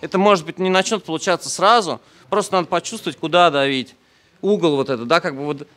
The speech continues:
вы с давлением вместе доворачиваете его руку, ну, в том направлении локоть разворачиваете, в направлении своей головы, грубо говоря, да? А так все довольно просто.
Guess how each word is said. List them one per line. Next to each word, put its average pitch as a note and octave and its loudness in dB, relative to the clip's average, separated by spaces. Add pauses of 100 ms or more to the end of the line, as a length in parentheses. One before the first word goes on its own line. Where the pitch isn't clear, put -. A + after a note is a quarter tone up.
вы E3 -4
с D#3+ -6
давлением F3+ 4
вместе E3 -2
доворачиваете D3 -2 (320)
его D3 -2
руку, G#3 2 (520)
ну, D#3 -2 (200)
в - -20
том G3+ 4
направлении F3 4
локоть C#3 -2
разворачиваете, C#3 -4
в - -16
направлении D3 0 (580)
своей D#3 2
головы, D3 2
грубо A2+ -6
говоря, A2 -4
да? E3+ -2 (1000)
А - -18
так G3 4
все - -2
довольно E3+ 4
просто. D#3+ -4